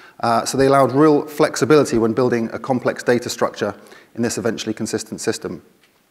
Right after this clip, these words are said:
If a field is added or updated and concurrently removed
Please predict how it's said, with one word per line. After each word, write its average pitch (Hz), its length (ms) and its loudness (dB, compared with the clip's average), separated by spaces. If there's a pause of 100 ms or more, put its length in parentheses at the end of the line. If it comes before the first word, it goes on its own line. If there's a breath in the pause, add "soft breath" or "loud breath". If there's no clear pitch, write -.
(260)
If - 120 -16
a 120 40 -8
field 147 220 4
is 120 140 0
added 135 260 4
or 131 180 4
updated 127 520 -2
and 120 120 -6
concurrently 135 460 -2
removed 127 560 2